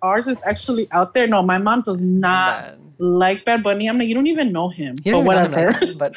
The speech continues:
Speaker 2: but okay.
Speaker 1: How do you, how,
Speaker 2: <laughs>
Speaker 1: how do you hate someone you don't know? But whatever. Yeah.
Speaker 2: Oh my goodness. All right, Rust Friends. Well, that has been this week's episode of the Rust Friends podcast.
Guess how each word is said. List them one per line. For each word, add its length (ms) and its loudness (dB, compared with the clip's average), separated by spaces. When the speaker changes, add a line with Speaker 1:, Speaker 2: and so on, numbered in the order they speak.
Speaker 2:
but 180 4
okay. 140 0
Speaker 1:
How 100 2
do 60 4
you, 180 4
how, 200 -2
Speaker 2:
<laughs> 260 -20
Speaker 1:
how 160 0
do 60 0
you 80 0
hate 180 -4
someone 260 -6
you 120 0
don't 160 0
know? 280 0
But 140 0
whatever. 480 -2
Yeah. 300 -2
Speaker 2:
Oh 180 -4
my 160 -8
goodness. 580 -14
All 140 0
right, 160 4
Rust 240 2
Friends. 260 0
Well, 140 0
that 320 4
has 300 0
been 560 0
this 280 0
week's 240 -2
episode 440 -2
of 100 -2
the 100 -2
Rust 240 -4
Friends 240 -6
podcast. 560 -2